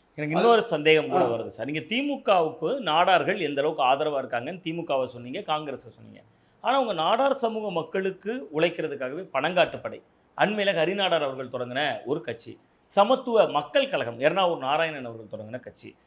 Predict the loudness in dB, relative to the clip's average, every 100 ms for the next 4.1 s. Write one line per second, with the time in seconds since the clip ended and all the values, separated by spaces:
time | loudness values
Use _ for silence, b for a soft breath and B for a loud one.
0 | _ _ 4 6 6 6 4 0 -4 -4
1 | -4 -8 -6 -6 -2 -2 -2 -4 -4 -4
2 | -6 -10 -12 -12 -12 -16 -20 -20 -20 _
3 | _ -2 0 2 0 2 2 0 -4 -4
4 | -4